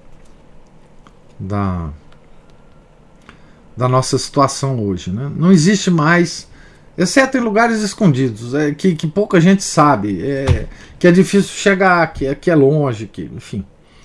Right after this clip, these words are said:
não é? É, não existem mais esses refúgios pra nós, né? E, sobretudo, né, não existe mais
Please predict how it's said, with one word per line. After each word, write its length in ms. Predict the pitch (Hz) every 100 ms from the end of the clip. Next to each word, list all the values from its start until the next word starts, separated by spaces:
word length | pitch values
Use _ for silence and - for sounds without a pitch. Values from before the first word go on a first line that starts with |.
| - _ - _
não 140 | 120 143
é? 180 | 160 - _ _ _ _ - -
É, 500 | 123 127 120 113 98 - - - - - _ - _ _ _ - - - _ - _ _ _ - _ _ -
não 160 | 160
existem 380 | 165 160 185 175
mais 360 | 147 147 160 143
esses 380 | 147 - - -
refúgios 640 | 151 - 143 127 113 -
pra 200 | 120 113
nós, 280 | 101 95 101
né? 160 | 127 - _ _ _ 139
E, 60 |
sobretudo, 720 | - 170 165 139 185 208 139
né, 180 | 151 180 - _ _ _ -
não 220 | 143 185
existe 360 | 190 180 190 156
mais 640 | 143 185 202 135 - -